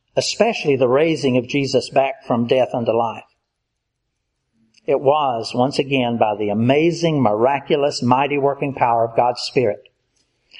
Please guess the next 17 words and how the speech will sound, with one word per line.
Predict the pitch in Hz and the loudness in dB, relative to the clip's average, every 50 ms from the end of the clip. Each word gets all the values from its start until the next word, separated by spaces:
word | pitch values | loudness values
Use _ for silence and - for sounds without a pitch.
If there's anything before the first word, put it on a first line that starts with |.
| - - - | -12 -2 2
The | - 143 | 2 2
salvation | - - - 190 190 208 190 175 170 190 202 208 202 - - 165 127 123 | 2 2 -2 0 0 0 -2 0 0 0 0 0 -4 -4 -2 -2 -2 0
that | 123 139 131 | 0 0 0
was | 135 123 123 | 0 -2 -2
brought | 120 120 160 165 175 190 190 - - - | 2 2 2 4 4 0 -2 -4 -4 -4
to | 139 | -4
you | 135 131 147 165 180 190 208 | -2 0 0 2 2 2 2
and | 202 190 | 0 0
me | 180 165 156 131 117 110 110 110 117 131 143 - - - - - - _ _ _ _ _ _ _ _ _ _ _ _ _ _ _ - - - - - - - - - _ - 120 | -2 -2 0 0 0 0 0 -2 -2 -4 -6 -10 -16 -20 -20 -20 -20 _ _ _ _ _ _ _ _ _ _ _ _ _ _ _ -20 -20 -20 -20 -20 -20 -18 -20 -16 _ 2 2
by | - 139 139 139 | 2 4 2 0
the | 127 131 | 0 0
resurrection | 123 135 156 190 190 - 190 170 156 170 165 - - - - 120 107 101 98 _ _ _ _ _ _ _ - | 2 2 2 0 0 0 0 2 2 2 0 0 -4 -10 -8 -8 -6 -8 -10 _ _ _ _ _ _ _ -2
of | 135 123 - | -2 -2 0
Christ | - - 156 127 107 101 - - - - - - _ _ _ - | 2 2 2 2 0 -8 -14 -18 -20 -20 -20 -20 _ _ _ -4
on | 123 120 | -2 0
this | 117 147 143 - | 0 0 0 0
morning | - 156 156 147 127 117 113 104 | 0 0 2 0 0 -2 -6 -12